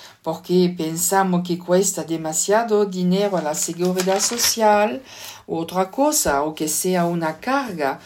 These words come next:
para la familia, obviamente eso no. Pero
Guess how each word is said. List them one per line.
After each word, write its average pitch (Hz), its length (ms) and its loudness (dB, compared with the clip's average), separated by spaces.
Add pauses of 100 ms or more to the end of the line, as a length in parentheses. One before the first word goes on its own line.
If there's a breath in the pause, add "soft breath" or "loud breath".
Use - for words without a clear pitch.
(300 loud breath)
para 160 280 0
la 160 180 0
familia, 175 720 0 (240 loud breath)
obviamente 175 1080 0
eso 180 320 0
no. 180 400 -2 (1200 loud breath)
Pero 143 460 0